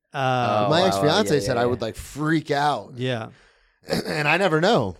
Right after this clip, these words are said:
Speaker 3: because I just wake up and I'm in bed.
Speaker 1: Yeah.
Speaker 2: Yeah, yeah, yeah, yeah.
Speaker 3: So that would be interesting.
Speaker 1: I'm again, I'm so old school. I'm against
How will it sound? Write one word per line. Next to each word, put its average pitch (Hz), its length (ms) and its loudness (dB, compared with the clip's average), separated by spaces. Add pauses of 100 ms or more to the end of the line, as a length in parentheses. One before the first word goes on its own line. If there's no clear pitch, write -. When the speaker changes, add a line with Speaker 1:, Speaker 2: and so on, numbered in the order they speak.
(100)
Speaker 3:
because 120 260 0
I 120 80 2
just 117 160 -6
wake 107 220 -2
up 127 180 -2
and 110 100 -2
I'm 110 280 -8
in 110 160 -8
bed. 139 260 -6 (260)
Speaker 1:
Yeah. 127 220 -6
Speaker 2:
Yeah, 113 160 0
yeah, 104 220 -6 (160)
yeah, 101 140 -6
yeah. 101 40 -8
Speaker 3:
So 107 300 -4
that 117 200 -6
would 98 140 -12
be 82 140 -12
interesting. 80 200 -14
Speaker 1:
I'm 214 160 2
again, 160 300 0
I'm 170 140 -4
so 170 200 0
old 147 240 0
school. 135 280 -2
I'm 123 120 -4
against 120 720 -6